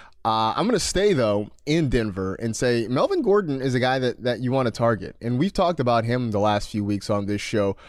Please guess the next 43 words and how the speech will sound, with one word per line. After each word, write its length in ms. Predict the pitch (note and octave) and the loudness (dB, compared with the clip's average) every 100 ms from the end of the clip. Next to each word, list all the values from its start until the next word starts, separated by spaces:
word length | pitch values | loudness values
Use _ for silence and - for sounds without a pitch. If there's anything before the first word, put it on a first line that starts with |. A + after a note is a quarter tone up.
| - - - - | -20 -20 -18 -2
in 320 | G3 G3+ F#3 | 2 2 2
terms 500 | D3+ - F#3 F3 D#3 | 2 2 4 2 2
of 240 | D3 C#3+ A#2 | 2 0 2
what 160 | C#3+ | 2
it 100 | C#3+ | 2
means 320 | C3+ C3+ B2+ | 0 2 0
for 300 | - C3+ B2+ | 0 0 2
Javonte 640 | A#2+ A2 G#2+ A#2 A2 A2 F#2+ | 2 0 0 0 0 -2 0
Williams, 640 | A#2 G3+ E3 A2 G2 G2 | 2 2 2 0 -2 -8
the 100 | G#2+ | -4
fact 280 | A#2+ A2+ A2 | 0 0 0
that 120 | G#2+ | -2
even 240 | D3 C#3+ | 0 0
though 100 | B2+ | 2
Williams 360 | A#2 B2 B2 A#2 | 2 2 2 0
is 100 | G#2 | -4
playing 320 | - A2+ G#2 | -2 -2 -2
well, 360 | G2+ C3 B2 A#2 - - - | 0 2 2 0 -8 -20 -2
Gordon 280 | B2+ A#3 G3 | 0 2 0
is 100 | B2+ | 0
doing 220 | E3+ D3 | 2 2
enough 200 | C3+ C#3 | 2 0
to 100 | A#2+ | -2
hang 240 | B2+ B2 | 0 0
on 160 | A#2 A2+ | 0 0
to 40 | |
the 100 | G2 | -2
job 420 | F#2+ A2 A2 G2+ - | -4 -2 0 -2 -6
and 140 | A2 | -4
get 160 | G#2 G#2+ | -4 -2
those 220 | G#2+ G2+ | 0 0
opportunities, 680 | G2+ G2 G2 A2+ G2+ F#2+ F2+ | 0 -2 -4 -4 -4 -4 -6
especially 540 | F#2 - B2+ B2 A#2+ | -8 -4 -4 -2 -2
down 280 | G#2 G#2 G2 | 0 0 0
near 160 | G2+ G2 | -2 -4
the 80 | |
goal 280 | F2+ G#2 G#2+ | -2 0 0
line. 260 | G2 D#2+ - | -2 -6 -8
So 380 | - E3+ D3+ - - - | -2 0 0 -2 -8 -8
if 100 | C#3 | -4
that's 240 | F3 F3 - | -2 -2 -2
the 100 | - | -4
case, 500 | - G#3 D#3+ B2+ | 0 2 2 0